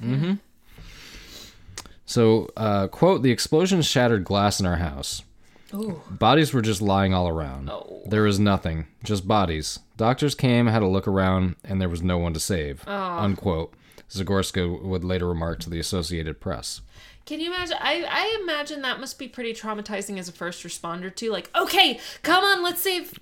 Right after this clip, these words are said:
Speaker 2: uh-oh.
Speaker 1: And there's
Speaker 2: And, like,
Speaker 1: nothing.
Speaker 2: there's nobody. That would be really traumatizing.
Speaker 1: Yeah.
Speaker 2: Yeah. Mm.
Speaker 1: Two days of national mourning were announced after the crash.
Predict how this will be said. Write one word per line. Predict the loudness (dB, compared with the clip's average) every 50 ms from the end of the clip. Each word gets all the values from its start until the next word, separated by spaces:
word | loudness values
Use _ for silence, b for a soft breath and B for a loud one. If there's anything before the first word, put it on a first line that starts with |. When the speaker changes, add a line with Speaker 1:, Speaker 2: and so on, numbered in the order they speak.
| -10 _
Speaker 2:
uh-oh. | -4 -4 -2 -2 -2 -2 -2 -2 -2
Speaker 1:
And | -4 -4 -4
there's | -4 -4 -4
Speaker 2:
And, | -2 -2
like, | -2 -2
Speaker 1:
nothing. | 0 0 0
Speaker 2:
there's | 0 -2 -2
nobody. | -4 -8 -8 -10 -10 -10 -12 -12 -12 -12 -12 -12 -12 -14 -16 -18 _ _ b b b b b b b b
That | -6 -4
would | -4 -4
be | -6 -6
really | -8 -8 -10 -10 -12
traumatizing. | -12 -14 -16 -16 -16 -18 -20 -20 -20 -18 -14 -10 -8 -6
Speaker 1:
Yeah. | -6 -6 -8 -10 -14 -18 _ -20
Speaker 2:
Yeah. | -20 -20 -20 -20 _ _ _ _ -20
Mm. | -20 -20 -20 -20 _ _ _ _ _ _ _ _ _ _ _ _ _ _ B B B B B B
Speaker 1:
Two | -4 -2 0 0
days | 2 0 0 0
of | 0 2
national | 4 4 4 2 2 2 2 2
mourning | 4 4 4 4 4 4 2 2
were | 2 2 0
announced | 0 0 0 0 0 -2 -4 -6 -6
after | -6 -6 -6 -6 -10
the | -12 -12
crash. | -8 -8 -8 -8 -8 -10 -10 -10 -10 -10 -12